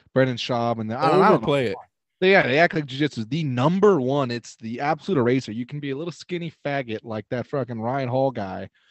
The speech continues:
Speaker 1: and you're the bat, and it's like, dude, that is <laughs> not the
Speaker 2: Especially
Speaker 1: case
Speaker 2: in
Speaker 1: at all.
Speaker 2: twenty twenty-two jiu-jitsu. It's
Speaker 1: I
Speaker 2: just
Speaker 1: know. Well, then why, yeah, why, why isn't, why are these guys all the world champions? I can't,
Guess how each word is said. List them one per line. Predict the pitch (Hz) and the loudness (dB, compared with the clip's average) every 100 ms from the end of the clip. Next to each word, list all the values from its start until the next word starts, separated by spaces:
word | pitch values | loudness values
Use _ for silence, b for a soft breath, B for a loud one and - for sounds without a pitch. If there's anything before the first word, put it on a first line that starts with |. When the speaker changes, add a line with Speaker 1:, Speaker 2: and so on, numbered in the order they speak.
| _ - | _ -8
Speaker 1:
and | 117 | 0
you're | 156 | 2
the | 127 | 2
bat, | 98 131 | 0 -4
and | 185 160 | -2 -2
it's | 143 160 | -2 -2
like, | 127 | -2
dude, | 190 | -2
that | 156 202 | -2 -2
is | 120 110 | -6 -8
<laughs> | |
not | 135 143 143 180 - - | -2 0 0 0 -2 -4
the | |
Speaker 2:
Especially | 123 370 415 208 | -2 -2 2 0
Speaker 1:
case | 165 | 0
Speaker 2:
in | 175 | 2
Speaker 1:
at | |
all. | 175 | 2
Speaker 2:
twenty | 196 | 2
twenty-two | 165 165 143 165 151 | 0 -4 -4 -4 -6
jiu-jitsu. | 123 127 117 117 110 | -4 -6 -6 -10 -10
It's | 120 120 | -10 -6
Speaker 1:
I | 480 | 0
Speaker 2:
just | 539 | 2
Speaker 1:
know. | 480 | 4
Well, | 151 170 | 4 4
then | 285 403 | 6 6
why, | 330 294 | 6 6
yeah, | 233 | 6
why, | 208 285 277 | 8 6 6
why | 247 269 | 4 2
isn't, | 262 226 226 | 2 0 -4
why | 208 226 | -2 0
are | 247 | 0
these | 226 220 | 0 -2
guys | 196 220 202 | 2 2 2
all | 202 208 | 2 2
the | |
world | 190 190 170 | 4 2 0
champions? | 170 175 - 110 | -2 -4 -6 -6
I | 123 | -6
can't, | - 196 | -6 -10